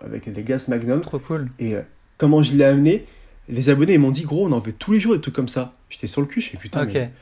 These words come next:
Speaker 1: et pourtant, c'était vraiment un truc où vraiment, je me suis dit, « Bon, c'est quoi là, je vais faire un truc, je vais me tester, je vais vraiment mettre la marque en avant, vraiment pas en mode caché, vraiment en avant. » Et les gens m'ont dit, « Tu sais, quand tu l'amènes comme ça, », parce que j'ai amené, j'ai mis une phrase personnelle dedans, tu vois, c'était, c'était pas un contenu qui était validé par la marque avant. Donc moi, j'ai mis un truc un, un peu à ma sauce avec une marque, tu sais,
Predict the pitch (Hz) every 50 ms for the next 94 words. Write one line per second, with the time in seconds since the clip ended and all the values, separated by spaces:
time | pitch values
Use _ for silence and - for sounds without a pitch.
0 | _ _ - 123 - 139 185 208 - - 139 127 143 190 196 160 - 196 - -
1 | 139 123 123 131 147 180 180 131 113 - 147 147 139 139 120 - - _ _ _
2 | - - - 175 180 170 147 - 135 123 120 - - 349 139 104 113 127 123 120
3 | 156 151 151 - 185 190 135 123 123 110 120 131 160 156 156 151 131 113 120 120
4 | - 120 117 127 135 123 139 175 165 127 127 131 151 151 151 143 139 135 131 -
5 | 139 131 - - 117 113 120 139 139 127 123 117 110 110 - - _ _ _ _
6 | _ - - 120 156 175 156 139 131 135 170 196 - _ _ _ _ - - 208
7 | 151 160 139 - 147 135 165 190 185 - 160 151 151 - 160 202 - - _ _
8 | _ _ _ _ - - - 147 131 139 139 151 147 139 127 143 185 185 160 147
9 | - - 139 - - 147 - - 151 139 127 120 123 117 - - 156 156 - -
10 | 131 123 127 131 147 - 139 - 180 170 156 - 143 123 160 165 - - 127 120
11 | 131 131 135 143 - 135 120 120 127 123 - 127 117 127 185 - - - - -
12 | - _ _ - 117 - 131 139 170 147 131 120 120 117 113 113 - 160 151 -
13 | 117 110 113 117 113 117 - - 127 117 - 151 160 143 120 113 - - 156 165
14 | 160 - 117 117 117 - 120 120 127 139 139 - 123 110 - - 147 139